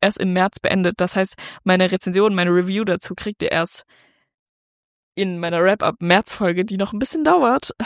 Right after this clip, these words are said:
weil der März ist noch lange nicht vorbei. Deswegen spoiler ich hier ein bisschen was vorweg. Ich fand auf jeden Fall, ich muss es jetzt auch wirklich wieder kurz halten, One of Us is Lying, es geht um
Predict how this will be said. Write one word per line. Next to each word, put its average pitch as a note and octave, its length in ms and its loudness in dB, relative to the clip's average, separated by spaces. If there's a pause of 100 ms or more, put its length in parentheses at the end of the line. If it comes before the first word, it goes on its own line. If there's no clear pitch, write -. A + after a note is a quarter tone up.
(160)
weil G3+ 400 2
der G3 180 -4
März G#3+ 220 -4
ist G#3+ 80 -10
noch G#3 100 -6
lange G3 220 -2
nicht G#3+ 100 -8
vorbei. G3+ 360 -4 (520)
Deswegen G#3+ 520 -4 (220)
spoiler A#3+ 360 2
ich A#3 80 -2
hier A3 100 -2
ein F#3 60 -2
bisschen G3+ 180 -4
was G3+ 120 -6
vorweg. F#3+ 420 -2
Ich - 140 -8
fand G#3+ 320 -2
auf G#3+ 120 -2
jeden A3 180 2
Fall, G3 380 2
ich - 100 -10
muss G#3 160 -4
es - 60 -8
jetzt F3+ 140 2
auch F#3 80 2
wirklich F3+ 200 -2
wieder E3+ 140 0
kurz - 260 -2
halten, F#3 220 0
One G3 100 2
of G#3+ 80 -6
Us G3 120 -4
is - 80 -12
Lying, F#3 180 2
es G3 120 -6
geht G3 140 -4
um F#3 100 -2